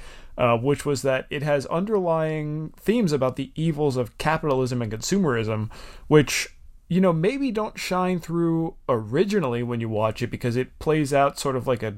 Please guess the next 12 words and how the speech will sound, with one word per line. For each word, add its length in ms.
W 320
W 300
E 140
Vince 340
McMahon, 520
like, 140
family 440
drama 380
between 440
the 80
three, 600
um, 480